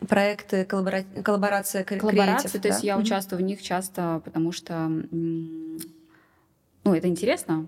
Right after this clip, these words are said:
Speaker 2: понятное дело. То есть я против своей, там, своих, э, взглядов не пойду, там, ради
Speaker 1: Мгм.
Speaker 2: того, чтобы просто, э, сделать коммерческий проект. Но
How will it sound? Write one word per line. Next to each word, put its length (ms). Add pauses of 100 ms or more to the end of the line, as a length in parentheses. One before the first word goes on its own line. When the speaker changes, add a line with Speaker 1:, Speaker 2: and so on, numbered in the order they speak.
Speaker 2:
понятное 360
дело. 300
То 120
есть 200
я 360 (160)
против 340
своей, 360
там, 640 (260)
своих, 500
э, 440
взглядов 460
не 80
пойду, 420
там, 220
ради 160
Speaker 1:
Мгм. 80
Speaker 2:
того, 120
чтобы 240
просто, 340 (640)
э, 40
сделать 280
коммерческий 380
проект. 320 (560)
Но 600